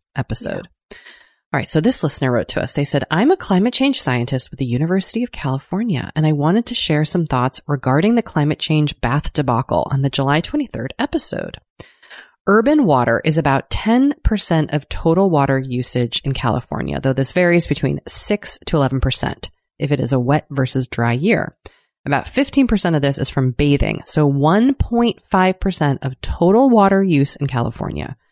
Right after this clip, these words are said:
Speaker 1: A twelve-minute shower uses thirty gallons of water, and the average bath uses about thirty gallons of water. So you could replace one twelve-minute shower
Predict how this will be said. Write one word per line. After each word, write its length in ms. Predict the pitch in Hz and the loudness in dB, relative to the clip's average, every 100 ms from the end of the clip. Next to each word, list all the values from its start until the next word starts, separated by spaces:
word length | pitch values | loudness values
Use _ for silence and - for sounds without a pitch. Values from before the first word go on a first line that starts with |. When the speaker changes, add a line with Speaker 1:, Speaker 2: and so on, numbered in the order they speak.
| _ _ _ - | _ _ _ -8
Speaker 1:
A 80 | |
twelve-minute 640 | 143 - 151 143 147 202 277 | -6 0 2 2 4 2 2
shower 520 | - 143 139 143 139 | 0 2 4 4 2
uses 420 | - 135 123 123 - - | 0 0 0 -2 -2 -10
thirty 440 | - 147 143 196 | -2 2 4 4
gallons 400 | - 151 156 156 | 4 4 4 2
of 120 | 156 | 0
water, 440 | 127 113 65 135 127 - | -2 -2 -2 -4 -4 2
and 100 | 170 | 2
the 120 | 160 | 4
average 360 | 156 151 143 | 2 2 2
bath 300 | - 185 233 | 0 0 0
uses 260 | - 135 127 | 2 2 2
about 280 | 123 127 - | 0 -2 0
thirty 240 | 135 131 | 2 2
gallons 340 | 131 113 117 127 | 2 0 0 -2
of 100 | - | 0
water. 300 | 101 110 135 | 0 2 0
So 140 | - | 0
you 240 | 147 175 | 4 2
could 280 | - - 202 | 2 0 2
replace 580 | 170 156 - 277 320 - | 2 2 2 2 2 -2
one 500 | - 160 170 175 180 - | -6 0 4 4 2 -2
twelve-minute 560 | - 185 190 247 294 285 | -2 2 2 2 0 0
shower 640 | - 131 127 135 180 | 0 2 2 2 0